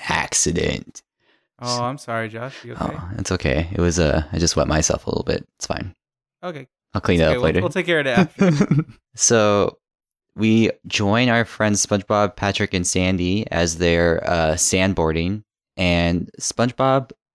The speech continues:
Speaker 1: has a bit of an accident 'cause he's too busy being a goof off, making fun of Squidward and everything else, and breaks his butt. And so he spends the rest of the episode locked inside his house because he's too afraid to go outside and break his butt again and end up in the iron butt.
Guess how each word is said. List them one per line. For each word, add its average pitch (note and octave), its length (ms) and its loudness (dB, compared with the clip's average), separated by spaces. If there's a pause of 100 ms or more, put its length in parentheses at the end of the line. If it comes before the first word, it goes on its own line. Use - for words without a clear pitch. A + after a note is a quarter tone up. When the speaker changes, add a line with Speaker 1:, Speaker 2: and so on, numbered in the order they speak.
(120)
Speaker 1:
has A#2+ 240 0
a C3 60 0
bit B2 140 2
of B2+ 80 2
an B2+ 60 0
accident F2 600 -2
'cause F#2 100 -8
he's F#2 240 -2
too - 240 -2
busy G#2 320 2
being G2+ 240 0
a F#2+ 80 4
goof G2+ 320 0
off, E2 300 0
making F2 220 -2
fun E2+ 180 0
of E2+ 60 0
Squidward E2 600 0
and E2 300 -2 (140)
everything E2 320 -2
else, D#2+ 300 0 (600)
and E2 600 0 (300)
breaks G#2+ 220 0
his B2+ 100 -6
butt. A2+ 420 0 (600)
And F#2+ 200 0
so F2+ 420 4
he F2+ 140 -6
spends G#2 260 -2
the G2+ 60 2
rest G#2 200 2
of G#2 60 2
the G2 60 4
episode F2 600 0 (260)
locked F#2 260 0
inside F#2+ 360 0
his F2 160 2
house E2 480 0 (320)
because E2 220 -4
he's - 140 -4
too G2 180 0
afraid F2+ 240 0
to F2 80 0
go F2 100 2
outside D#2+ 420 0
and D#2 140 -4
break F2 180 -2
his F2+ 140 -2
butt E2 160 0
again D#2+ 320 0
and D#2+ 140 -2
end F2 280 0
up E2+ 120 -2
in E2 120 0
the D#2+ 120 0
iron D#2 300 -2
butt. - 340 -4